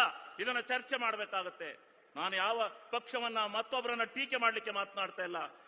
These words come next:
ಯಾವ ನಮ್ಮ ಸರ್ಕಾರದ ಮೇಲೆ ವಿನಾಕಾರಣ ಆಪಾದನೆಗಳು ಬಂದಿದೆಯೋ ಇದು ಬರಬಾರ್ದು ಅಂತಕ್ಕಂಥ ದೃಷ್ಟಿಯಿಂದ ನಾನು ಈ ಸಂದರ್ಭದಲ್ಲಿ ನಾನು ಹೇಳಲಿಕ್ಕೆ ಬಯಸ್ತೇನೆ. ಇನ್ನೊಂದೇ ಒಂದು ವಿಚಾರವನ್ನ ಪ್ರಸ್ತಾಪ ಮಾಡಿ ನಾನು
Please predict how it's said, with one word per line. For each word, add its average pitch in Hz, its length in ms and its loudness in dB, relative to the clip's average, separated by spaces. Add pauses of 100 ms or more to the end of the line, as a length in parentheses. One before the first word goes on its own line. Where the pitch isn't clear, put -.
(160)
ಯಾವ 240 220 8
ನಮ್ಮ 233 180 0
ಸರ್ಕಾರದ 262 540 6
ಮೇಲೆ 240 540 4
ವಿನಾಕಾರಣ 285 560 8
ಆಪಾದನೆಗಳು 233 520 2
ಬಂದಿದೆಯೋ 185 460 -4 (200)
ಇದು 175 140 -6
ಬರಬಾರ್ದು 285 480 6
ಅಂತಕ್ಕಂಥ 254 460 -4
ದೃಷ್ಟಿಯಿಂದ 190 500 -4 (400)
ನಾನು 180 200 -4
ಈ 170 100 -8
ಸಂದರ್ಭದಲ್ಲಿ 175 640 -4 (300)
ನಾನು 160 140 -4
ಹೇಳಲಿಕ್ಕೆ 160 360 -2
ಬಯಸ್ತೇನೆ. 139 680 -12
ಇನ್ನೊಂದೇ 208 360 2
ಒಂದು 240 240 4
ವಿಚಾರವನ್ನ 220 520 4
ಪ್ರಸ್ತಾಪ 220 460 0
ಮಾಡಿ 190 400 -2 (260)
ನಾನು 160 380 -8